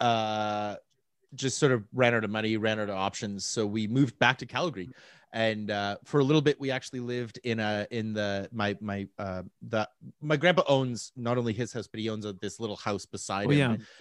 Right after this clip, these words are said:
Speaker 1: And
Speaker 2: Yeah, you
Speaker 1: so,
Speaker 2: told me this
Speaker 1: so
Speaker 2: on
Speaker 1: we
Speaker 2: your
Speaker 1: lived,
Speaker 2: podcast, right?
Speaker 1: yeah, yeah. So we lived on his, in, on his little second house for cheap rent and, and just a way to sort of get back on our feet.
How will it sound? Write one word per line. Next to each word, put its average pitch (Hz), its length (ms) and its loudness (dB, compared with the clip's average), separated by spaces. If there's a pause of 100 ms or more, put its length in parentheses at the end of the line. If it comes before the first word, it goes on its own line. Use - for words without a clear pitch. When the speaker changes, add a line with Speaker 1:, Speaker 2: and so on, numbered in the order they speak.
(140)
Speaker 1:
And 107 280 -8
Speaker 2:
Yeah, 131 100 0
you 127 60 6
Speaker 1:
so, - 40 2
Speaker 2:
told 139 180 2
me 135 60 4
this 120 160 2
Speaker 1:
so 117 80 2
Speaker 2:
on 120 80 4
Speaker 1:
we 117 60 2
Speaker 2:
your 117 80 0
Speaker 1:
lived, 120 240 2
Speaker 2:
podcast, 117 160 -2 (160)
right? 123 120 2
Speaker 1:
yeah, 139 460 8 (260)
yeah. 147 480 4
So 151 200 2
we 151 120 4
lived 151 280 0
on 139 120 0
his, 131 200 -2
in, 120 360 -4
on 123 120 -4
his 117 140 -4
little 113 420 -8
second 117 320 -6
house 101 260 -4
for 98 160 -8
cheap - 240 -8
rent 98 320 -2
and, 95 260 -4
and 101 240 -4
just 101 200 -8
a 107 40 -4
way 98 160 0
to 95 80 -4
sort 98 200 -2
of 87 100 -6
get 98 140 0
back 87 180 -2
on 90 80 -4
our 87 80 -4
feet. 98 300 -6